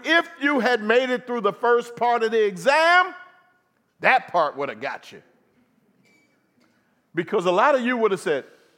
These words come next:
"Wait, what? Did he, did he just call me a dog? Did I hear right? Did he say it's not right to take the kids' bread and give it to dogs? In this situation, I must be the dog.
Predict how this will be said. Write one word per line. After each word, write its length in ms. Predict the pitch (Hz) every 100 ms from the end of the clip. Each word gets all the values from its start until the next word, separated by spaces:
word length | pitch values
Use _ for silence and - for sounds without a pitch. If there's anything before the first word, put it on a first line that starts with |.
| _ _ _
"Wait, 280 | 180 220 117
what? 300 | 175 120 -
Did 140 | 147
he, 160 | 185 427 _ 143
did 160 | 202
he 100 | 302
just 220 | 494 403 -
call 160 | 320
me 120 | 311 285
a 60 |
dog? 420 | 165 254 269 262 240 - - _ _ _ _ _ _ _ _ _ _ _ _ _ _
Did 140 | 302
I 220 | 320 359 330
hear 200 | 330 320
right? 340 | 311 320 311 - - _ _ _ _ -
Did 160 | 302
he 140 | 330 381
say 240 | 359 302
it's 120 | 233
not 200 | 269 302
right 240 | 262 294 285
to 60 |
take 260 | 233 269 247
the 120 | 208 175 _
kids' 460 | - 302 277 247 - - _ -
bread 640 | 120 196 277 277 302 294 - -
and 220 | 233 196
give 140 | 262
it 140 | 247 -
to 120 | 208
dogs? 640 | 151 196 277 294 302 294 - - - -
In 340 | 208 196 175
this 240 | 202 320 -
situation, 920 | 254 - 185 185 294 240 190 185 180 _ _
I 240 | - 294 339
must 400 | 208 185 170 143
be 120 | 165
the 100 | 156
dog. 580 | 160 339 349 277 123